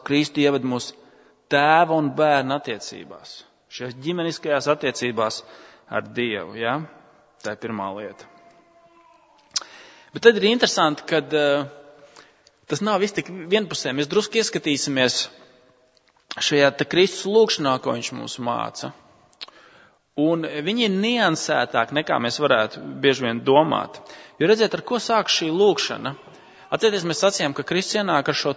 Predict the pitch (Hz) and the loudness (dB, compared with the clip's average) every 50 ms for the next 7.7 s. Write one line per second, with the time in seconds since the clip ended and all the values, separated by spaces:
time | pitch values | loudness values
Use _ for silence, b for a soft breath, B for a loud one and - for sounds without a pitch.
0 | - - - 240 233 196 156 139 123 123 120 - - 143 151 151 151 135 120 104 | -4 -4 -2 -2 0 0 0 0 0 -2 -4 -4 -2 0 0 0 0 -2 -4 -6
1 | 98 101 - 110 120 135 - 160 147 147 147 - - - 220 202 180 170 156 151 | -8 -8 -6 -6 -6 -4 -4 -4 -4 -4 -6 -6 -2 0 0 2 2 2 2 2
2 | 147 143 - - - 208 208 175 147 131 120 123 135 151 170 180 - 147 117 - | 0 -2 -2 0 2 2 2 2 0 -2 -2 -2 0 0 0 0 0 -2 -2 -4
3 | - 113 110 110 - - - 120 123 - - 117 107 107 - 107 107 104 101 101 | -6 -8 -8 -10 -12 -10 -8 -8 -8 -8 -8 -10 -10 -10 -12 -14 -12 -12 -12 -12
4 | 101 107 110 107 101 92 90 - - _ _ _ _ _ B B B B B B | -12 -12 -10 -10 -10 -12 -14 -16 -20 _ _ _ _ _ B B B B B B
5 | B B - 156 - 165 160 196 202 190 202 220 247 285 294 - 220 190 - 190 | B B -10 -10 -6 0 4 6 6 6 6 4 4 4 4 4 4 4 6 6
6 | 165 147 147 151 156 147 120 110 113 - 135 151 156 B B B B B B B | 6 6 6 6 6 4 4 2 0 -2 -4 -6 -6 B B B B B B B
7 | B B B _ - 131 127 120 - 127 123 120 - | B B B _ -6 -4 -4 -4 -6 -6 -8 -8 -8